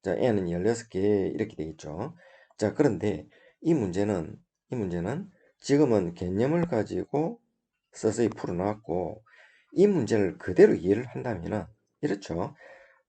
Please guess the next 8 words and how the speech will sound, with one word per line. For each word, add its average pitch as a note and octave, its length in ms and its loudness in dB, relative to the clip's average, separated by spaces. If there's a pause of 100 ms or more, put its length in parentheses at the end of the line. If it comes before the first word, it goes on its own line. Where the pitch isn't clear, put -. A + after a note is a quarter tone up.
(600)
이것이, F3+ 500 6
이것이 D3 380 4
근이라 G#2+ 280 6
했죠. E2 240 -6
그죠? F#2 260 -8 (460)
이것이 D3+ 560 4
근이단 D3 380 6
말이야. D#2+ 420 -6